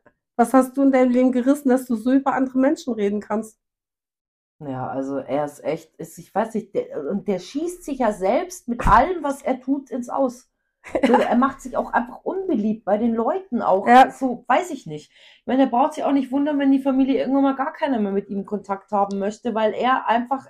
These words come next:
Speaker 2: ein, weißt du, es dreht sich nur noch das Leben um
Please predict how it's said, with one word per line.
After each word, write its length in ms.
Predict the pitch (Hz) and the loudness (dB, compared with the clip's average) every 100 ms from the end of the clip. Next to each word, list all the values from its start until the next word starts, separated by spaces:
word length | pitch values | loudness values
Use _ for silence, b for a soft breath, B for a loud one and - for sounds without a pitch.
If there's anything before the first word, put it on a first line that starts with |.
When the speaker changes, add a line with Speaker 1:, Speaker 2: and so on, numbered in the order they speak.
| - | -4
Speaker 2:
ein, 200 | 214 220 b b b b b - | -4 -4 b b b b b 0
weißt 240 | 277 311 | 0 2
du, 280 | 254 185 - 131 - 131 | -4 -8 -10 -12 -6 -2
es 160 | 233 | -2
dreht 280 | - 285 339 | -2 -4 -4
sich 160 | 320 254 | -6 0
nur 200 | 277 349 | 0 2
noch 200 | 381 381 | -2 -2
das 220 | 302 285 | -4 -4
Leben 600 | 240 294 349 339 339 320 | -2 -2 -4 -6 -8 -8
um 580 | - 277 269 262 247 - | 0 2 4 2 0 -6